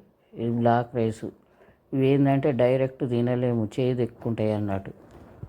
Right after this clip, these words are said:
అందుకే ఇట్లా జావా లెక్క కాసుకొని తాగాలండి. షుగర్ ఉన్నా, బీపీ ఉన్నా తొందర కంట్రోల్ అయిపోతుంది. చాలా మంచిదండి హెల్త్కి ఈ బ్లాక్ రైస్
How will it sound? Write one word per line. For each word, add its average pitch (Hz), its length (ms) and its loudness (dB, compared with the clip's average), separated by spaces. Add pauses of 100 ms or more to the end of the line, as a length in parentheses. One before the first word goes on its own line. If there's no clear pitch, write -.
(540)
అందుకే 123 460 0
ఇట్లా 135 180 -2 (100)
జావా 135 360 2
లెక్క 131 280 0
కాసుకొని 123 580 -4 (340)
తాగాలండి. 120 720 -2 (680)
షుగర్ 147 440 -2
ఉన్నా, 135 200 2 (120)
బీపీ 135 300 -2
ఉన్నా 135 200 0 (100)
తొందర 135 360 -2 (100)
కంట్రోల్ 127 460 -6
అయిపోతుంది. 127 560 -8 (680)
చాలా 143 480 2
మంచిదండి 127 680 -4 (100)
హెల్త్కి 127 520 -6 (720)
ఈ 165 140 -8
బ్లాక్ 135 400 0
రైస్ 131 260 -2